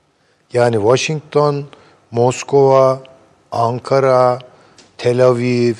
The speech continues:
e, işte neyse artık başka açılımları, Kahire filan. Yani burada bir yeniden Pax Americana'yı kurmak istiyor.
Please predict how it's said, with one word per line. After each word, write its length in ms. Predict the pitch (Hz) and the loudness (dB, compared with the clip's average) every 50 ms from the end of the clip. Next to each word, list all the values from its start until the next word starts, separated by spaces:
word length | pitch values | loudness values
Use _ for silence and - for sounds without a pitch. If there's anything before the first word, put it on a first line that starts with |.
| - - - _ _ _ _ _ _ _ _ _ _ - | -10 -20 -20 _ _ _ _ _ _ _ _ _ _ -12
e, 540 | 123 110 110 113 113 107 107 104 104 101 98 | -8 -4 -4 -2 -2 -2 -2 -4 -4 -6 -6
işte 300 | 92 - - - - 98 95 | -10 -12 -16 -16 -16 -14 -10
neyse 360 | 104 117 127 131 - - - | -6 -4 -4 -4 -4 -6 -6
artık 420 | 107 104 104 101 - - 110 - - | -6 -6 -6 -10 -14 -20 -20 -12 -12
başka 360 | 113 107 98 - - - 110 | -10 -10 -10 -12 -12 -10 -8
açılımları, 760 | 104 101 104 - - - 104 107 107 104 104 104 101 107 107 104 101 - | -8 -8 -8 -10 -16 -18 -18 -20 -18 -16 -14 -14 -12 -12 -12 -12 -12 -6
Kahire 800 | - 131 123 127 127 120 120 117 113 107 117 113 110 113 113 110 117 - | -2 0 0 0 0 -2 -2 -4 -2 -2 -2 0 0 -2 -4 -6 -10 -16
filan. 400 | 104 - 117 113 113 127 170 214 - - - - _ _ _ _ - | -12 -8 -4 -2 -2 -2 -2 -4 -12 -20 -20 -20 _ _ _ _ -12
Yani 260 | 113 113 113 110 110 | -10 -8 -8 -6 -4
burada 340 | 131 156 170 156 147 143 131 | -2 -2 -2 -2 -2 -4 -4
bir 220 | 151 190 220 - - - - _ _ _ - | -6 -8 -8 -10 -14 -16 -20 _ _ _ -6
yeniden 520 | 117 131 165 190 202 185 151 135 117 104 - - | -2 -2 -2 -2 -2 -2 -2 -2 -2 -2 -6 -4
Pax 360 | - - 151 - - - - | -2 -2 -2 -2 -6 -12 -12
Americana'yı 800 | - 117 117 113 117 113 131 - - 165 165 160 151 139 120 110 | -10 -8 -6 -6 -6 -6 -6 -6 -4 -4 -4 -4 -4 -6 -8 -8
kurmak 420 | - - 107 107 104 135 135 - | -10 -12 -12 -10 -8 -8 -8 -8
istiyor. 340 | - - - _ _ _ - | -12 -16 -18 _ _ _ -20